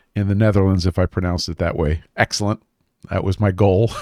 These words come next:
<laughs> Evils reports twenty-one degrees centigrade. We'll switch, we'll alternate on that.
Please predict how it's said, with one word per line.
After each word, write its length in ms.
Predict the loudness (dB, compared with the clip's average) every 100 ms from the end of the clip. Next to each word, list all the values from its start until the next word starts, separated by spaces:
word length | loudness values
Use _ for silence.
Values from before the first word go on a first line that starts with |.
| -16 -20 -20 -12
<laughs> 1700 | -8 -8 -10 -14 -14 _ _ _ _ -20 -20 _ _ -20 -20 -16 0
Evils 420 | 2 4 4 4
reports 460 | 2 4 4 4 -2
twenty-one 560 | 0 2 4 4 2
degrees 560 | 2 2 2 2 0 -4 -8 -20 -12
centigrade. 1160 | -6 -4 -2 -2 0 0 2 2 2 2 2 0
We'll 120 | -2
switch, 460 | 0 0 0 -4 0
we'll 180 | 0
alternate 500 | 2 2 2 2 2
on 140 | 2 2
that. 220 | 0 -2